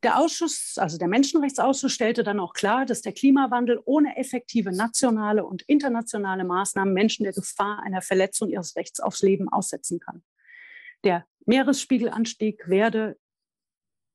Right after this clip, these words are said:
Kiribati wahrscheinlich unbewohnbar machen. Im Ergebnis lehnte der Menschenrechtsausschuss jedoch das Begehren, das konkrete Begehren auf Asyl dieses Mannes in, äh, Neuseeland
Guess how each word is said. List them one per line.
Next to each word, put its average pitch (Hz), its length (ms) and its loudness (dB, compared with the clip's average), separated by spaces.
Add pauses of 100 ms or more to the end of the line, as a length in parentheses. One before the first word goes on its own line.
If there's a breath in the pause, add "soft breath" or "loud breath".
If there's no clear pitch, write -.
(140)
Kiribati 202 600 0
wahrscheinlich 180 480 -2
unbewohnbar 233 580 4
machen. 208 440 -4 (600 soft breath)
Im 202 140 4
Ergebnis 180 580 0
lehnte 208 300 2
der 202 120 2
Menschenrechtsausschuss 202 1000 -2
jedoch 196 280 0
das - 200 -12
Begehren, 214 600 4
das 180 160 -6
konkrete 202 440 -2
Begehren 185 480 0
auf - 220 -8
Asyl 214 640 2 (440)
dieses 190 300 0
Mannes 185 520 -2
in, 175 420 0
äh, 175 320 0
Neuseeland 175 720 2